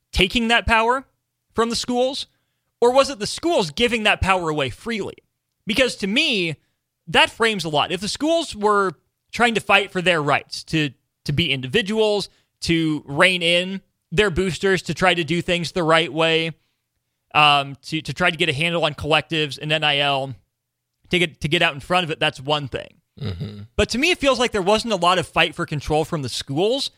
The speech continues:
Speaker 1: It was, "I'm going to give control of my recruiting and my money to the person who can make me the most money."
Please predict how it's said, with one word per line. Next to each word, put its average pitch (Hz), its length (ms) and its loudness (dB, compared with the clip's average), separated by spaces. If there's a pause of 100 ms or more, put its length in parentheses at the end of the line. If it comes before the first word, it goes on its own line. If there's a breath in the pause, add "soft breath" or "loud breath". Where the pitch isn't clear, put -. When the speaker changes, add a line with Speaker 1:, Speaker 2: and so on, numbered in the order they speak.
(320)
Speaker 1:
It 185 140 0
was, 175 440 2 (460)
"I'm 202 160 4
going 285 200 0
to 262 60 -2
give 214 260 0
control 190 600 0 (320)
of 151 140 0
my 160 140 4
recruiting 202 560 -2
and 202 100 0
my 226 120 2
money 135 400 -2 (420)
to 190 100 -4
the 185 100 0
person 196 320 2
who 175 100 2
can 165 180 -2
make 156 180 4
me 156 140 -4
the 135 80 -8
most 139 340 -2
money." - 300 -16